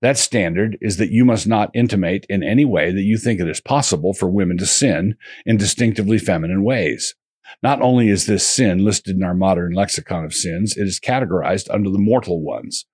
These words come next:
Neither may you suggest that women should receive pastoral care as though they actually were women with specific temptations and vulnerabilities.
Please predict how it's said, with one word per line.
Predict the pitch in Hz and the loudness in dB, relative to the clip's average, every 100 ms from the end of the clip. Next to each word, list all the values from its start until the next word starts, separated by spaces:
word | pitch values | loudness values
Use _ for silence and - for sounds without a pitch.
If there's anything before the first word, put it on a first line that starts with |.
| _ | _
Neither | 113 165 147 | 2 4 4
may | 110 | 4
you | 104 95 | 2 2
suggest | - 87 87 90 - | -2 -2 -2 -2 -2
that | 98 | 0
women | 107 107 | 2 2
should | 95 95 | 0 -4
receive | 90 - 107 92 | -4 0 -2 0
pastoral | 98 - - 90 85 | -4 0 0 0 -2
care | - 123 76 92 - - - | -2 0 0 -4 -10 -18 -4
as | 87 | 0
though | 110 | 2
they | 104 101 | 2 2
actually | 107 98 92 | 0 0 -2
were | 90 98 107 | 0 4 4
women | 87 113 85 73 95 - - | 4 2 0 -2 -6 -10 -6
with | 101 113 | -2 -2
specific | - 104 110 98 | 0 0 0 -2
temptations | - 98 - 80 76 90 90 - | -2 -2 -2 -4 -6 -6 -6 -4
and | 85 87 | -4 -4
vulnerabilities. | 80 78 78 113 127 82 64 - | -6 -8 -2 2 2 2 -4 -10